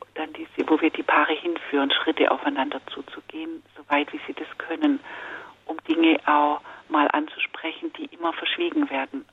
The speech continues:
und unter den Teppich gekehrt werden. Und das mal hochzuholen und zu bereinigen und Ordnung zu bringen und sich wirklich Vergebung zusprechen können, bringt unheimlichen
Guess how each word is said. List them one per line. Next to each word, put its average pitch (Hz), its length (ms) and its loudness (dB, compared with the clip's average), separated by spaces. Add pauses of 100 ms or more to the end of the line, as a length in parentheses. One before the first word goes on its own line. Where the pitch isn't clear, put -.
und 302 300 -2
unter - 160 4
den - 80 -2
Teppich - 320 0
gekehrt - 460 -4
werden. 139 340 -8 (400)
Und 160 180 -14
das 165 140 -10
mal - 160 0
hochzuholen 330 880 0 (420)
und 311 160 -8
zu - 80 -18
bereinigen 156 760 2
und 135 180 0
Ordnung 170 360 -2
zu - 100 -16
bringen 151 500 -2
und - 140 -12
sich - 180 -10
wirklich - 280 -2
Vergebung - 520 -2
zusprechen - 520 -2
können, 151 320 4 (520)
bringt 160 300 4
unheimlichen 143 920 2